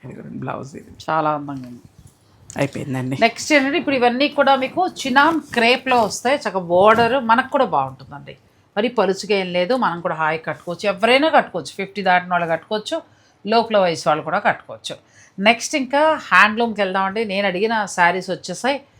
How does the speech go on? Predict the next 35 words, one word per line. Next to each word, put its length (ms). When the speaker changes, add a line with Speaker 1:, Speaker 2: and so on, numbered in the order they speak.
Speaker 2:
మాధవరం 600
సీకో 340
శారీస్ 480
చాలా 240
బాగున్నాయి. 440
వీడియోని 280
స్కిప్ 400
చేయకండి. 340
మాధవరం 520
సీకో. 360
Speaker 1:
సీకో 320
by 140
పట్టు 280
అండి. 120
Speaker 2:
ఎందుకంటే 560
అందరం 460
మనం 180
ఇలా 160
పట్టుకు 400
వెళ్ళాలి 440
అని 100
అనుకుంటే 380
మనం 220
వెళ్ళలేమండి. 520
Speaker 1:
అవునండి. 240
Speaker 2:
ఎందుకంటే 500
ఇవి 480
పదివేల 380
నుంచి 220
అట్లా 260
ఉంటూ 320
ఉంటాయి. 300
మన 80
ప్యూర్ 460
హ్యాండ్లూమ్ 500